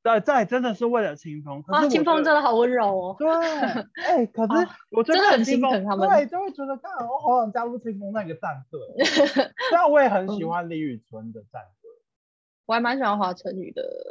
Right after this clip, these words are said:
Speaker 1: 哦，
Speaker 2: 就是
Speaker 1: 华，华，华晨宇的，
Speaker 2: 当选手。
Speaker 1: 可是我觉得华晨宇就是选，都选蛮厉害的人，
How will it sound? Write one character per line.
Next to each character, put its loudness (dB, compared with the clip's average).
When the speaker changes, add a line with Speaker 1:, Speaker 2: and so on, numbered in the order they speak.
Speaker 1:
哦， -4
Speaker 2:
就 -2
是 -6
Speaker 1:
华， -8
华， -4
华 0
晨 2
宇 6
的， 0
Speaker 2:
当 -2
选 2
手。 -4
Speaker 1:
可 -6
是 0
我 2
觉 -4
得 -2
华 -4
晨 -10
宇 -12
就 -10
是 -10
选， -16
都 -10
选 -12
蛮 -10
厉 -10
害 -12
的 -20
人， -20